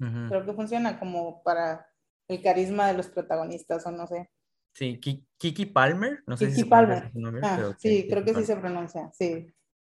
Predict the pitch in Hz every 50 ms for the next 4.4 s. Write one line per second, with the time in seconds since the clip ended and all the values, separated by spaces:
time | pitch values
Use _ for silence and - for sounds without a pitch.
0 | _ _ - 185 185 185 180 175 180 180 185 196 190 180 180 170 165 165 - -
1 | 180 175 - 185 175 180 170 165 165 175 170 170 170 - 185 185 185 185 196 190
2 | - - 208 214 214 214 277 262 269 262 254 240 233 233 220 220 208 214 - 202
3 | 196 190 185 175 175 - - _ _ 180 180 180 170 - 175 175 175 _ - 170
4 | 165 170 185 208 208 - _